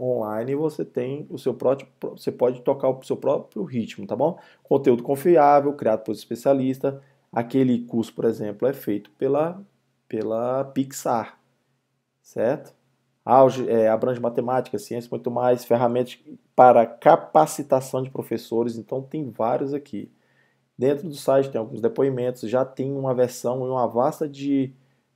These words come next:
é, cursos em português, tá? Toda criança merece a oportunidade de aprender. Seiscentos milhões, seiscentos e dezessete milhões de crianças não têm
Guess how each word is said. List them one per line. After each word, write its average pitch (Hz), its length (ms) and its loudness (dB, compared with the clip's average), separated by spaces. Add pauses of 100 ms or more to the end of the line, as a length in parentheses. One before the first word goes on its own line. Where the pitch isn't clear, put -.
é, 104 960 0
cursos 156 720 -2 (840)
em 131 100 -6
português, 135 760 -2
tá? 147 340 -6 (1400)
Toda 127 300 4
criança 131 300 -2
merece 127 320 -2
a 123 60 -2
oportunidade 120 400 -2
de 127 60 -2
aprender. 123 600 0 (320)
Seiscentos 120 420 -4
milhões, 120 280 -4 (320)
seiscentos 135 500 -4
e 127 40 -2
dezessete 135 360 2
milhões 131 300 0
de 131 60 -6
crianças 127 600 -2
não 143 220 4
têm 147 360 -2